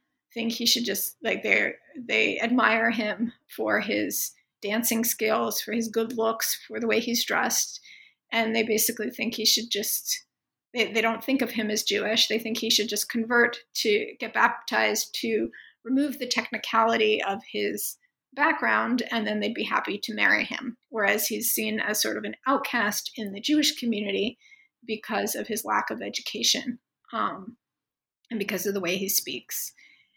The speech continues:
And there's a lot of concern that he is going to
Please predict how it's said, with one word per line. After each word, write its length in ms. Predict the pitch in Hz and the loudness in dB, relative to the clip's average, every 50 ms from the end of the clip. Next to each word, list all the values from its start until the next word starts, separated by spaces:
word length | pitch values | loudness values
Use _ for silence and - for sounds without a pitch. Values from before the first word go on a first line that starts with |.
| _ _ _ - | _ _ _ -4
And 220 | 208 196 208 214 | -2 -2 -2 -2
there's 160 | - - - | -2 -4 -4
a 80 | 202 196 | -2 -2
lot 160 | - - - | -2 -2 -2
of 140 | 202 - - | -4 -6 -8
concern 460 | - 240 214 - - - 208 196 190 | -8 -6 -4 -2 -2 -2 -2 -2 -4
that 140 | 190 190 - | -6 -6 -4
he 180 | - 220 - - | -4 -2 -2 0
is 180 | 302 285 254 | 0 0 0
going 300 | 233 233 220 202 175 - - - 233 240 | 0 0 -2 -2 -4 -6 -8 -10 -6 -2
to 460 | - - 240 226 214 233 220 220 233 | -2 0 0 0 0 -2 -2 -4 -6